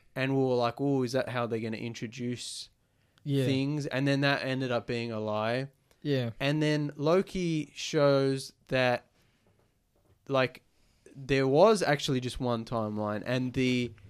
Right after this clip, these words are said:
Speaker 1: T V A and whoever's behind the T V A was actually keeping things in line for a reason.
Speaker 2: Yeah.
Speaker 1: And so when Captain America went back and fixed things, is that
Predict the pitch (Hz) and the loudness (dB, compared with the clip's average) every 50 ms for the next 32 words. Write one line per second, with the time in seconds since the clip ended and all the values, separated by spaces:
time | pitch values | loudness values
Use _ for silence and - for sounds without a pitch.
0 | - - - 160 143 135 127 131 127 135 151 185 185 147 120 113 117 123 131 135 | -14 -2 0 2 2 4 2 2 2 2 4 4 4 4 4 2 2 0 -2 -4
1 | - _ _ _ _ _ _ _ - 131 131 123 131 127 131 131 127 123 123 113 | -10 _ _ _ _ _ _ _ -8 -6 -4 0 2 4 4 4 4 2 0 -2
2 | 127 127 117 120 135 156 180 190 185 165 - 147 131 127 120 120 120 117 113 117 | -2 -4 -2 2 2 2 2 0 -2 -4 -2 -2 -2 0 0 2 2 2 2 2
3 | 113 107 127 127 127 135 135 - - 135 127 120 - - - 151 151 151 - 143 | 2 0 0 2 2 2 0 0 -2 -4 -4 -4 -4 -2 0 0 0 0 -2 -4
4 | 127 123 - - 131 117 113 110 107 - - - 151 151 151 139 127 123 113 110 | -4 -6 -6 -6 -6 -6 -4 -6 -8 -10 -10 -6 -6 -4 -4 -2 -4 -2 -2 -4
5 | 110 107 - - 131 117 110 104 107 117 143 143 135 123 110 - - - 151 143 | -4 -6 -6 -6 -4 -2 0 0 2 2 2 2 2 0 -2 -4 -8 -10 -12 -16
6 | - - _ _ _ - 220 151 139 120 95 - _ _ - 131 135 131 - 151 | -20 -20 _ _ _ -8 -4 -4 -4 -4 -4 -8 _ _ -4 -4 -4 0 2 2
7 | 139 139 143 135 131 160 151 143 147 - 139 135 135 131 127 - 131 123 123 120 | 4 4 2 2 2 2 0 0 0 -2 -2 -2 -2 -2 -2 -4 -6 -6 -6 -6
8 | - 113 120 127 123 - 123 113 - - 170 175 175 - - - 135 127 120 120 | -4 -4 -4 -4 -4 -6 -10 -12 -6 -4 -4 -4 -4 -6 -6 -6 -4 -4 -4 -4
9 | 120 123 - 127 123 131 127 123 - | -6 -6 -4 -2 0 0 -2 -2 -4